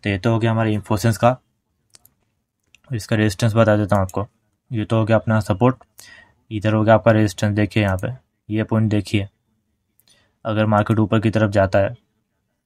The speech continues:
और आपको आईटी सेक्टर के कोई भी स्टॉक अगर किसी को लॉस में चल रहे तो उसको सेल करने की ज़रूरत नहीं है, क्योंकि आईटी सेक्टर है। यूएस का मार्केट जैसे अभी इन्फ्लेशन के कारण जो अभी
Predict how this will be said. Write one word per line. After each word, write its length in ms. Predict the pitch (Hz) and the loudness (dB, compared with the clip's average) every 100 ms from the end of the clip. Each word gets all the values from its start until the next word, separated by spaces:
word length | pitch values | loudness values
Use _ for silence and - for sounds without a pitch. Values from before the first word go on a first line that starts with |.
| _ - | _ -6
और 100 | 107 | 0
आपको 260 | 104 - 139 | 0 2 0
आईटी 280 | 123 117 131 | 0 -2 -2
सेक्टर 320 | 127 - 127 | -4 -2 -2
के 100 | 131 | -2
कोई 220 | 131 120 | 0 0
भी 140 | 123 131 | 2 0
स्टॉक 340 | - - 120 | 2 0 2
अगर 200 | 120 123 | 2 2
किसी 260 | 110 110 120 | 0 -2 -2
को 300 | 123 120 120 _ _ _ _ _ _ _ | 0 0 -2 _ _ _ _ _ _ _
लॉस 340 | 135 123 117 - | -2 2 2 2
में 100 | 123 | -2
चल 180 | - 113 | 0 -2
रहे 120 | 110 | -2
तो 80 | 117 | -2
उसको 180 | - 123 | -4 -6
सेल 240 | - 113 | -2 -2
करने 280 | 107 113 113 | 0 0 0
की 100 | 113 | 0
ज़रूरत 240 | 107 107 - | 0 -2 -2
नहीं 100 | 113 | -2
है, 40 | 123 | -2
क्योंकि 220 | 110 110 | -2 0
आईटी 260 | 104 95 120 | 0 -2 -4
सेक्टर 400 | 110 - 110 117 | -6 -4 -4 -2
है। 120 | 143 _ _ _ _ _ _ _ 104 | -4 _ _ _ _ _ _ _ -6
यूएस 260 | 104 107 | -4 -2
का 140 | - 113 | 0 2
मार्केट 380 | 104 104 120 110 | 2 2 0 0
जैसे 300 | 104 - 120 | -2 0 2
अभी 200 | 113 110 | 4 4
इन्फ्लेशन 440 | 107 117 110 113 | 2 0 0 0
के 100 | 113 | 2
कारण 260 | 110 113 110 | 4 4 4
जो 100 | 113 | 2
अभी 240 | 110 101 | 2 -2